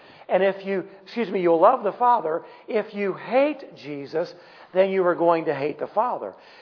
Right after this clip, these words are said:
There are many, many people, I would say millions upon millions of people,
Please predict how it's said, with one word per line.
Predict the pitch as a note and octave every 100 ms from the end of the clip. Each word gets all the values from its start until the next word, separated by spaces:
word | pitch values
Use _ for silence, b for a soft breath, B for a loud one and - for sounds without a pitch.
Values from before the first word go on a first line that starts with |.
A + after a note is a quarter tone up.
| B B
There | A3 A#3
are | - G3+ E3 C3+ - - _ _ -
many, | E3 G3 B3+ A3 D#3 D#3 D3 - F3
many | D#3+ F#3 A3 F#3+
people, | - F3 D3 C3+
I | D#3 G3
would | G#3+ G#3
say | G#3+ F#3
millions | F3 F#3 A3+ B3 B3 B3 A#3+ A#3+
upon | - - F#3 G3+ F#3+ G3
millions | G3 G#3 A#3 A#3 G3+
of | A#3
people, | E3+ C#3 B2 A#2+ A#2 -